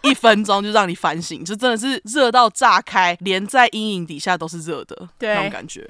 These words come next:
Speaker 1: 这样。
Speaker 2: 没错。
Speaker 1: 对，非常感恩电跟冷气。
Speaker 2: 嗯。
Speaker 1: 但是我们家冷气其实是那种直立式的，所以外面变成四十六度的时候，我们室内还是差不多三十几度。
Speaker 2: 哦，可是就是凉一点点，至少跟外面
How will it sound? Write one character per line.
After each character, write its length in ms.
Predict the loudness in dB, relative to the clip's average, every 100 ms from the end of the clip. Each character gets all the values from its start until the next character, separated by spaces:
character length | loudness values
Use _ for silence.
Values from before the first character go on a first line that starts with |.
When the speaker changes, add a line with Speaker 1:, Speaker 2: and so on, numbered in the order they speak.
| -20 -14
Speaker 1:
这 80 |
样。 140 | -10 -8
Speaker 2:
没 40 |
错。 300 | -8 -10 -10
Speaker 1:
对， 300 | -6 -6 -6 -2
非 100 | 0
常 120 | 2
感 180 | 2 0
恩 220 | -2 -6
电 260 | -4 -4 -2
跟 240 | -4 -4
冷 180 | -4 -8
气。 420 | -10 -12 -12 -14 -14
Speaker 2:
嗯。 360 | -10 -10 -10 -4
Speaker 1:
但 100 | -2
是 80 | 0
我 60 | 0
们 120 | 2
家 140 | 2
冷 140 | 2 -2
气 120 | -8
其 120 | -10
实 80 | -4
是 40 |
那 80 | -2
种 160 | -2 -4
直 160 | -12
立 160 | -10 -10
式 140 | -8
的， 100 | -10
所 160 | -6 -6
以 200 | -8 -12 0
外 180 | 0
面 200 | 2 -2
变 140 | -4 -6
成 120 | -6
四 200 | -8 -10
十 60 | -6
六 140 | -6
度 140 | -4 -6
的 60 |
时 120 | -4
候， 100 | -4
我 60 | -4
们 100 | -6
室 240 | -8 -8
内 180 | -8 -8
还 160 | -8 -10
是 140 | -10
差 160 | -8 -8
不 60 |
多 100 | -8
三 200 | -10 -10
十 120 | -12 -16
几 200 | -20 -20
度。 180 | -18 -18 -20 _
Speaker 2:
哦， 600 | -8 -6 -6 -6 -8 -10
可 100 | _
是 80 | -14
就 140 | -14 -14
是 320 | -12 -12 -14
凉 260 | -8 -8 -8
一 80 | -14
点 260 | -16 -16
点， 260 | -14 -18 -18 _
至 140 | -16
少 200 | -2 -4
跟 380 | -2 -8 -8 -4
外 160 | -2 -2
面 240 | -4 -12